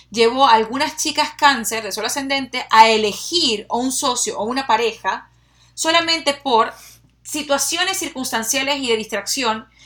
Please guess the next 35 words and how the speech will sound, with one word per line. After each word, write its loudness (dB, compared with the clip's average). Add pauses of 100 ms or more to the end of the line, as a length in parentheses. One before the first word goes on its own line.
(140)
que -2
no 0
iban -2
de -2
verdad 2
al 4
fondo 0
del 0
asunto. -6
¿Cómo 4
así? -2 (640)
Cuando 2
nosotros -4
empezamos -2
una 0
relación -4
o 2
asociación -4 (640)
por -2
distracciones, -2 (560)
por 2
ejemplo, -4
porque 0
tengo -2
tal 4
edad, 0 (160)
porque 0
en -4
mi -4
ciudad -2
se -4
casan 0
a -2
esta -6
edad, 0